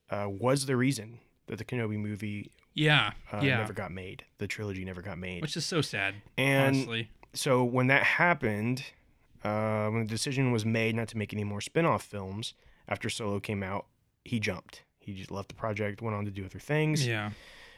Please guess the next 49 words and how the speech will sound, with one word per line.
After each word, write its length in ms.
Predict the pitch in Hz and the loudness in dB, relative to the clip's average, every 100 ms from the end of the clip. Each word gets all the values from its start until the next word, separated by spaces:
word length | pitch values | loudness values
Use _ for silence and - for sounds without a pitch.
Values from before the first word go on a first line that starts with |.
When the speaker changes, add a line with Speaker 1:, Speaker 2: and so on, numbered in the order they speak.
| - | -4
Speaker 1:
Uh, 220 | 104 98 | 0 2
Joby 300 | 107 143 170 | 4 6 6
came 240 | 147 143 135 | 6 6 6
on 280 | 131 131 | 6 4
and 160 | 131 107 | 2 0
took 220 | - 139 | -4 0
his 120 | 143 | 0
scripts 580 | - - 107 - - - - | -2 -2 -2 -2 -6 -8 -6
and 160 | 104 | -8
turned 220 | - 113 | -4 -4
it 100 | 107 | -4
from 300 | - 107 101 | -4 -6 -6
two 260 | 101 - 107 | -6 -6 -6
hours 360 | 95 87 107 110 - | -6 -6 -6 -8 -10
into 140 | 92 | -6
six. 580 | - 220 - - - - _ _ _ _ _ _ - | -4 -2 -2 -4 -8 -10 _ _ _ _ _ _ -2
Um, 580 | 117 113 113 110 107 95 _ _ _ - - | 2 2 2 2 -2 -6 _ _ _ -20 -6
and 160 | 117 110 | -4 -2
so 400 | - 120 113 110 | -2 0 0 2
he 120 | 113 | 0
basically 380 | 117 110 - 110 | 0 -2 -4 -6
said, 200 | 117 107 | -6 -6
"So 60 | |
I 20 | 104 | -4
did 100 | 92 | -4
not 100 | 95 | -6
work 160 | 98 | -6
with 100 | 98 | -8
them 120 | 92 | -6
at 60 | 98 | 4
all. 240 | 127 147 | 6 8
I 40 | 143 | 6
just 120 | 117 | 2
got 140 | - 95 | -2 -2
credit 260 | - 110 | -2 -4
for 100 | - | -4
the 100 | 104 | -8
episodes 420 | 107 107 - 104 95 | -6 -4 -4 -6 -6
because 340 | 101 104 95 | -6 -6 -6
it 100 | 95 | -10
was 100 | 92 | -10
all 100 | 95 | -10
my 140 | 92 | -8
stuff." 520 | 90 - 92 - - - _ _ | -8 -8 -8 -10 -14 -20 _ _
So 100 | 139 | 2
that's 140 | 180 | 2
very, 480 | 175 165 165 165 160 | 4 4 6 6 6
very 220 | 147 135 | 4 4
interesting. 460 | 113 92 - - | 2 -4 -8 -12